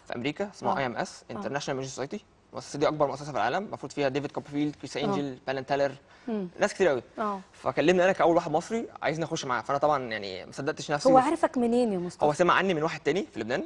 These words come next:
Speaker 2: اه.
Speaker 1: يعني جود فريند برضه، هو في المؤسسه دي. ف-،
Speaker 2: حلو.
Speaker 1: وانا اصلًا نص لبناني اصلًا.
Speaker 2: <laughs>
Speaker 1: بابا لبناني، مامتي مصريه، فهو يعني احنا كلنا
Speaker 2: هو النعم
Speaker 1: الكوميونتي،
Speaker 2: والله.
Speaker 1: الكوميونتي بتاع الماجيشنز كلنا
Speaker 2: اه،
Speaker 1: عارفين
Speaker 2: أهلًا
Speaker 1: بعض.
Speaker 2: وسهلًا.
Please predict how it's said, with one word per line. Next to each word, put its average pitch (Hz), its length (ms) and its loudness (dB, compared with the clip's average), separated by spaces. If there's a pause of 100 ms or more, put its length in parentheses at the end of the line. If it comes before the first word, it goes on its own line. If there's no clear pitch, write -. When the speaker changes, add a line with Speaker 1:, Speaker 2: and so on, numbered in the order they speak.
(140)
Speaker 2:
اه. 208 200 -2 (140)
Speaker 1:
يعني 120 220 -4
جود 160 160 0
فريند 165 280 0
برضه، 147 220 2
هو 131 200 -2
في 135 80 -8
المؤسسه 139 340 -4
دي. 196 180 0
ف-، - 140 -8
Speaker 2:
حلو. 110 180 0 (260)
Speaker 1:
وانا 180 140 8
اصلًا 175 180 0
نص 180 140 -2
لبناني 143 280 -2
اصلًا. 202 220 -2
Speaker 2:
<laughs> - 180 -6 (360)
Speaker 1:
بابا 139 140 2
لبناني، 147 240 2
مامتي 156 140 -2
مصريه، 165 220 0
فهو 151 320 6 (100)
يعني 117 220 -2
احنا 143 220 4
كلنا 185 260 4
Speaker 2:
هو - 300 -2
النعم 220 100 6
Speaker 1:
الكوميونتي، 208 300 6
Speaker 2:
والله. 196 140 2
Speaker 1:
الكوميونتي 208 320 4
بتاع 165 120 4
الماجيشنز 156 380 0
كلنا - 180 4
Speaker 2:
اه، 208 140 4
Speaker 1:
عارفين 156 300 0
Speaker 2:
أهلًا 196 100 6
Speaker 1:
بعض. 185 120 -2
Speaker 2:
وسهلًا. 175 240 -6